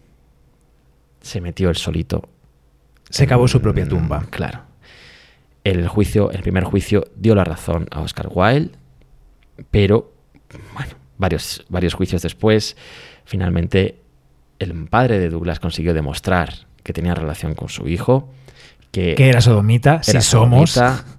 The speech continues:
Speaker 1: si somos, que todo esto fue así y finalmente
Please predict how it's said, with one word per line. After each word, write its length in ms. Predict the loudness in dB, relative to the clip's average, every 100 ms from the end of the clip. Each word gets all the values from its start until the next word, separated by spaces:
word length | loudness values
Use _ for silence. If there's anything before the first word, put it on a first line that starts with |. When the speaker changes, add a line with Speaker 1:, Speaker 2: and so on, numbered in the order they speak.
| -20
Speaker 1:
si 220 | -12 -10 -6
somos, 560 | -2 0 0 -2 -8 -18 -20 _ -10
que 80 | -2
todo 160 | 0
esto 220 | 0 -4
fue 140 | -6 -8
así 320 | -4 -2 -2
y 60 | -6
finalmente 840 | -8 -6 -2 0 0 0 -2